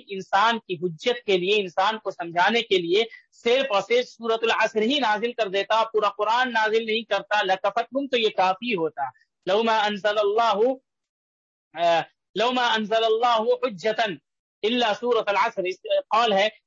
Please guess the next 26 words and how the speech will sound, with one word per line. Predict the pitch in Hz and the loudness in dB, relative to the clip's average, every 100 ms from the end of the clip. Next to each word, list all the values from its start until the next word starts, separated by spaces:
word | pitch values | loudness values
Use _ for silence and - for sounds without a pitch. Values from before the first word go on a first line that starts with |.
| _ | _
کہ | 214 247 269 269 | 0 2 2 0
اگر | 202 208 262 - | -2 0 0 0
اللہ | 214 226 220 | 0 0 0
رب | 214 196 | 0 -2
العالمین | 208 208 190 208 262 226 160 | 0 2 2 0 -2 -4 -6
حجت | 190 165 254 - - | -8 -6 -6 -6 -4
قائم | 196 214 | -2 0
کرنے | 208 196 196 | -2 -4 -4
کے | 190 190 | -4 -4
لیے | 196 226 | -2 -2
صرف | 226 196 | -4 -10
سورت | - 220 262 285 | -8 -2 0 2
کو، | 226 233 226 - | 2 2 0 -12
سورت | - 233 247 233 220 | -6 0 2 4 2
عصر | 233 262 226 | 2 0 -2
کو، | 175 | -2
وَالْعَصْرِ | 165 208 214 - 208 | -2 -2 -2 -4 -6
إِنَّ | 214 208 | -2 -2
الْإِنسَانَ | 196 190 220 220 | -2 -2 0 0
لَفِي | 196 190 202 | 0 -2 -2
خُسْرٍ، | 208 220 - | -4 -6 -8
اسی | 262 - 339 | -6 -2 0
کو | 240 | 0
نازل | 214 208 214 | 0 -2 -4
کر | 208 | -4
دیتا | 185 190 202 | -2 -2 0